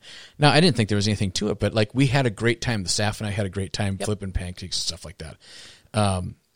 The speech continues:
Speaker 1: I
Speaker 2: And
Speaker 1: don't
Speaker 2: I,
Speaker 1: know.
Speaker 2: I
Speaker 1: I
Speaker 2: really think that connection right now and leadership are, those two things really go hand in hand.
Speaker 1: Yeah.
Speaker 2: And when you can connect with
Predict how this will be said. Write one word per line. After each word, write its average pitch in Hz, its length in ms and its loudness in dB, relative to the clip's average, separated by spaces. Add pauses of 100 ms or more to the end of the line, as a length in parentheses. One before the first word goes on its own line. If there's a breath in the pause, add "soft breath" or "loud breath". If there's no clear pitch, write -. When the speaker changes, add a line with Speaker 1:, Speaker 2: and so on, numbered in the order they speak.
(360)
Speaker 1:
I 107 100 2
Speaker 2:
And 107 60 6
Speaker 1:
don't - 80 6
Speaker 2:
I, 339 40 6
Speaker 1:
know. 370 120 2
Speaker 2:
I 139 120 8
Speaker 1:
I 320 60 8
Speaker 2:
really 392 240 6
think 262 180 0
that - 160 2
connection 269 840 0 (520)
right 214 360 4
now 160 500 0 (100)
and 190 180 -2
leadership 160 520 -4 (760 loud breath)
are, 165 520 2 (640)
those 226 360 8
two 233 180 2
things 180 320 0
really 170 180 -4
go 165 160 -2
hand 139 280 -6
in 135 80 -8
hand. 107 400 -12 (140)
Speaker 1:
Yeah. 95 200 -4
Speaker 2:
And 196 100 -2
when 196 100 0
you 214 100 0
can 208 180 -6
connect 196 500 -2
with 175 560 -4